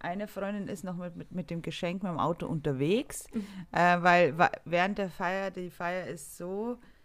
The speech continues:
Speaker 1: sag ich mal, berauschend gewesen, <laughs> dass teilweise die Geschenkeübergabe auch dann vergessen wurde.
Speaker 2: Oh Gott.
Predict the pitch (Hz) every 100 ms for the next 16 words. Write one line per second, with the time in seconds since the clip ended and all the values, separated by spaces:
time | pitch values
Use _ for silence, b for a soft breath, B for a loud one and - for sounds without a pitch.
0 | b - 185 185 185 156 175 170 160 202
1 | 247 - 170 - - 165 185 208 214 156
2 | 180 202 - 226 247 202 165 202 196 202
3 | 196 208 190 170 - 196 196 175 185 175
4 | 175 165 - - 170 - 151 202 226 170
5 | 147 160 165 233 - 196 -